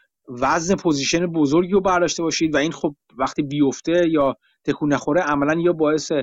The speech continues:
عقب افتادن پورتفولیو شما از اهداف و بنچمارک های خودتون، هر چی که گذاشتید،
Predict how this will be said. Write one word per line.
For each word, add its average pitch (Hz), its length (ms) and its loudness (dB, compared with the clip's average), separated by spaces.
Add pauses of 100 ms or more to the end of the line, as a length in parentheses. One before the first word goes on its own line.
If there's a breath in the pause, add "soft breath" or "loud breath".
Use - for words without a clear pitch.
(400)
عقب 131 340 -2
افتادن 147 540 -2
پورتفولیو 180 500 0
شما 165 320 -2
از 151 180 0
اهداف 135 460 -2
و 143 160 -2 (280)
بنچمارک 135 460 -2
های 131 160 0
خودتون، 131 360 -4
هر 143 160 -2
چی 143 180 -10
که 139 80 -6
گذاشتید، 117 580 -8